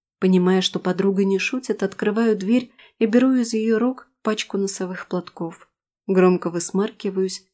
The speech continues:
и вытираю слёзы. «Ну вот, так-то лучше», кивает она.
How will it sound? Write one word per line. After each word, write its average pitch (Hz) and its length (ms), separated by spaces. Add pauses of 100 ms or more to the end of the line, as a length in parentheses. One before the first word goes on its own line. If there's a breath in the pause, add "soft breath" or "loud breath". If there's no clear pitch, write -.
(100)
и 214 100
вытираю 185 460
слёзы. 165 560 (500)
«Ну 359 180
вот, 208 320 (160)
так-то 196 340
лучше», 262 360 (340)
кивает 202 440
она. 196 300